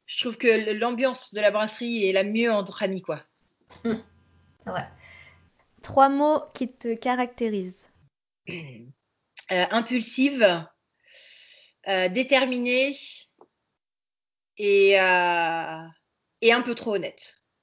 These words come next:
Speaker 2: Euh, et la dernière qui est un peu rigolote pour la fin, euh, plutôt pâte au gruyère ou au parmesan ?
Speaker 1: Au parmesan.
Speaker 2: Ah.
Speaker 1: Tu vois, quand tu m'as demandé mon type de cuisine, j'ai hésité avec l'Italie,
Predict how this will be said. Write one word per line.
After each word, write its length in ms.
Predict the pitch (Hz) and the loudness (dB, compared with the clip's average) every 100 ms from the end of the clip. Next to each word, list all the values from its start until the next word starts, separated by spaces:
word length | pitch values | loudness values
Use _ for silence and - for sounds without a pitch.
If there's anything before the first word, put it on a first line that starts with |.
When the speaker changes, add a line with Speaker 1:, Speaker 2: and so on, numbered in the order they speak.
| _ _ - - | _ _ -10 0
Speaker 2:
Euh, 580 | 247 233 233 233 240 233 | 2 4 4 4 4 6
et 120 | 247 | 10
la 140 | 240 | 10
dernière 400 | 233 247 254 277 | 10 6 4 -2
qui 300 | - 226 202 | -8 -6 -4
est 40 | 190 | -4
un 140 | 190 | -6
peu 280 | 196 220 208 | -6 -6 -4
rigolote 440 | 202 190 196 202 | -6 -6 -6 -6
pour 140 | 202 202 | -4 -2
la 100 | 190 | -2
fin, 280 | - 233 233 - _ 226 | -2 -4 -4 -12 _ 0
euh, 180 | 214 214 | 2 2
plutôt 380 | - 254 262 | -2 0 2
pâte 440 | 262 - 262 262 - | 2 4 4 2 -4
au 100 | 240 233 | 0 0
gruyère 640 | 214 233 240 254 311 - - | 0 0 2 2 0 -6 0
ou 100 | 254 | 2
au 80 | 233 | 2
parmesan ? 560 | 233 220 220 202 175 175 - _ _ _ _ _ _ _ _ - - - - - - - - - - - | 0 -4 -4 -6 -8 -14 -20 _ _ _ _ _ _ _ _ -20 -18 -18 -18 -18 -20 -20 -20 -20 -10 -6
Speaker 1:
Au 120 | 208 | 0
parmesan. 460 | 202 185 180 147 - _ _ _ _ | 0 0 -4 -6 -10 _ _ _ _
Speaker 2:
Ah. 240 | 277 - - - - - | 0 0 -6 -18 -20 0
Speaker 1:
Tu 100 | 247 | 4
vois, 100 | 269 | 4
quand 120 | 269 | 4
tu 140 | 277 | 2
m'as 100 | 262 | -2
demandé 240 | 262 277 294 | 2 2 2
mon 120 | 277 | 0
type 180 | 294 226 254 | -4 -4 -4
de 100 | 226 | -2
cuisine, 300 | 254 269 294 | -4 -4 -2
j'ai 120 | 262 226 | 0 2
hésité 260 | 254 311 | 2 4
avec 140 | 285 277 | 4 4
l'Italie, 500 | 254 247 277 311 | 0 2 2 -2